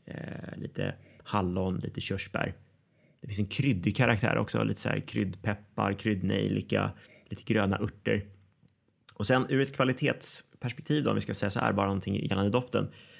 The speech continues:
så tycker jag att i det här vinet så finns det någonting som är lite syrligt, alltså syrligt, nästan surt. Och surt blir ju lite negativ bemärkelse.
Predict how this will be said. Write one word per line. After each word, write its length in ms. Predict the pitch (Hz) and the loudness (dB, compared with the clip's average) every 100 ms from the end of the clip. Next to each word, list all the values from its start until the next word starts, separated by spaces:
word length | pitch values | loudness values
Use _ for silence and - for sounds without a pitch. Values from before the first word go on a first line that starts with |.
| - - | -14 -12
så 60 | |
tycker 240 | - 123 110 | -6 -2 0
jag 40 | |
att 60 | 107 | 2
i 40 | |
det 60 | 117 | 2
här 100 | 135 | 4
vinet 180 | 113 98 | 2 0
så 80 | |
finns 120 | - 104 | -4 0
det 80 | |
någonting 300 | 107 98 95 | 0 0 -2
som 140 | 92 104 | -4 -2
är 80 | 95 | -2
lite 220 | 98 92 | -2 -4
syrligt, 1120 | - - - - - - 117 92 - 104 - | -4 -2 -2 -4 -4 -2 0 0 0 -4 -4
alltså 140 | - | -6
syrligt, 320 | 101 127 101 101 | -2 0 0 0
nästan 220 | 95 95 | -2 -4
surt. 720 | - - - 104 - - - - - | -4 -2 -2 -2 -6 -14 -14 -16 -20
Och 160 | - 104 | -8 -2
surt 300 | 143 131 - | 0 0 2
blir 100 | 113 | 2
ju 80 | |
lite 260 | 104 107 - | 4 4 4
negativ 420 | 113 120 104 98 | 4 4 2 0
bemärkelse. 560 | - - 104 107 - | 0 0 -2 -4 -4